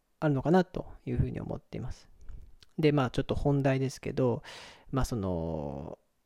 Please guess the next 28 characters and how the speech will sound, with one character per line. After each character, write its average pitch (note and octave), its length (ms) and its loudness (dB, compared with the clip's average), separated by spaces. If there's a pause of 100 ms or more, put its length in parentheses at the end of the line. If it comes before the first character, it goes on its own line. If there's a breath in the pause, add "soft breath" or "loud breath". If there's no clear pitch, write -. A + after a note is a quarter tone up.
(140)
抽 E3+ 160 6
象 F#3 140 8
的 F#3 200 6
に F3+ 100 6
っ - 40 2
て - 80 -16
言 - 100 -6
っ - 40 -20
た F#2+ 200 -8
の - 80 -8
は - 140 -8
ね、 - 380 -8
え G2 540 -8
ー、 A2 60 -8
三 C#3+ 160 0
つ - 160 2
の C3 140 6
ね、 A2 340 -6
こ - 120 -4
う A#2+ 40 0
要 C#3 180 4
素 G#2 200 -4
を G2 240 -6 (720)
加 E3 140 4
味 B2 140 0
し - 100 -8
て - 140 -8
ね、 C3 200 -8